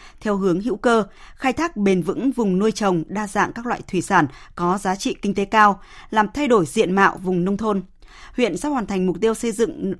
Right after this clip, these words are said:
huyện nông thôn mới khi đã có chín trong số mười xã đạt chuẩn nông thôn mới. Phản ánh của phóng viên Trần Hiếu, thường trú tại khu vực đồng bằng sông Cửu Long,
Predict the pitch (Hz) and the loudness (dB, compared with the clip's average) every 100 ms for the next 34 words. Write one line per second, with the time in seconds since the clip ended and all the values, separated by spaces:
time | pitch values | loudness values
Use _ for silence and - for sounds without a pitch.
0 | - 202 170 196 196 220 202 190 202 294 | -6 -6 -4 -4 -4 -2 2 4 2 0
1 | - - - 269 - 220 196 233 - 220 | -8 -10 -2 0 0 2 2 0 -4 0
2 | 196 269 302 269 220 208 196 175 226 220 | 0 0 -2 -6 -8 -8 -8 -4 -2 -2
3 | 170 - 185 170 269 202 180 - - 220 | -2 -2 0 0 -2 -6 -8 -8 -6 -2
4 | 170 147 190 214 185 170 247 - - - | -2 -2 -4 0 4 4 2 -6 -20 -20
5 | - - - 202 180 247 226 196 175 208 | -20 -8 2 4 4 0 -2 -2 -4 -2
6 | 208 208 175 175 180 175 - 220 180 - | -4 -2 -2 0 0 0 -2 -2 -2 -4
7 | 170 196 226 - 226 185 175 175 170 - | -4 -4 -6 -6 -6 -4 -2 -2 -4 -6
8 | 220 170 175 208 | -8 -2 0 0